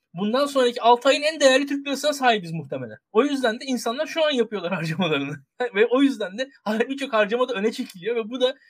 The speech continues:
ithalatı arttırıyor. Yani şu anki Türk lirası evet çok değersiz ama şu anki Türk lirası Eylül ayındaki Türk lirasından değerli. Kasım ayındaki Türk lirasından değerli.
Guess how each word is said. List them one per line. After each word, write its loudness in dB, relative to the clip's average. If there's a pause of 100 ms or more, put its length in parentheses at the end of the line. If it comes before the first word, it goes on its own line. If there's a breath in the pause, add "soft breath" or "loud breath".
(120)
ithalatı 2
arttırıyor. -6
Yani 0 (260 loud breath)
şu -4
anki -6
Türk -6
lirası -10
evet -2
çok -8
değersiz -4 (320)
ama -2
şu -4
anki -6
Türk -10
lirası -12
Eylül -4
ayındaki -6
Türk -8
lirasından -4
değerli. 0 (200 soft breath)
Kasım -6
ayındaki -2
Türk -8
lirasından -2
değerli. 2